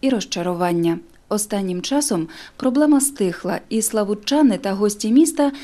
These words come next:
спокійно милуються красою королеви квітів. Та першого липня,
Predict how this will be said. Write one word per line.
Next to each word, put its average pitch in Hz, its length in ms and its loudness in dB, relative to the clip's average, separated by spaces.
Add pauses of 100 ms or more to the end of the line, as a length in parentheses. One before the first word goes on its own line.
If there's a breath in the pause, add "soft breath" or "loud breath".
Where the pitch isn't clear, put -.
(140 loud breath)
спокійно 277 600 2
милуються 208 640 0
красою 247 640 0
королеви 190 560 -2
квітів. 175 540 -8 (340 loud breath)
Та 214 120 -2
першого 202 460 0
липня, 208 420 0